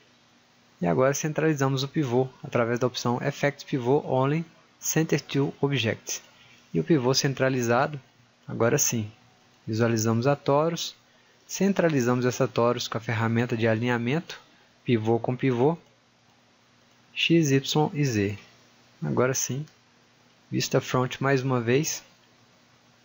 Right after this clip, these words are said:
Vamos reduzir um pouquinho aqui o tamanho dessa torus. Então, vou reduzir a largura dela. Ok.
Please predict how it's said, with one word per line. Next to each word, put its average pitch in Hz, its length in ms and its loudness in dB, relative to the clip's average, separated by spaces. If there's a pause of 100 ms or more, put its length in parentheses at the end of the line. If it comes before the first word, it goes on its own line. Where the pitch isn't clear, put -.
(680)
Vamos 127 160 -2
reduzir 127 540 2
um 135 80 0
pouquinho 120 380 -2
aqui 110 120 -4
o 117 60 0
tamanho 113 380 -2
dessa 120 260 0
torus. 139 560 -2 (1160)
Então, - 180 -10
vou 110 80 -2
reduzir 113 680 0 (680)
a - 80 -6
largura 113 580 0
dela. 127 360 0 (4000)
Ok. 127 480 0